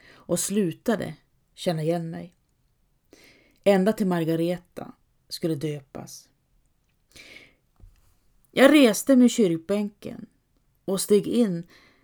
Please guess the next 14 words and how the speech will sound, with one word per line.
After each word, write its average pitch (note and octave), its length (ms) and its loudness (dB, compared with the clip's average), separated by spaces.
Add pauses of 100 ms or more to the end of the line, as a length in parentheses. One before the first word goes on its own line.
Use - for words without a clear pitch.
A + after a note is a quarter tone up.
(180)
till G3 160 0
Jakob F3 520 -2
i E3 40 -8
koret. - 720 -14 (300)
I E3+ 100 -8
samma F#3 400 -2
stund F#3 480 -4 (260)
uppfattade G3+ 1000 4 (440)
jag F#3 320 0
vad F3+ 120 -4
kärringarna G#3+ 720 -2 (220)
på G3 100 -4
första A3 400 0
bänken F3 680 -4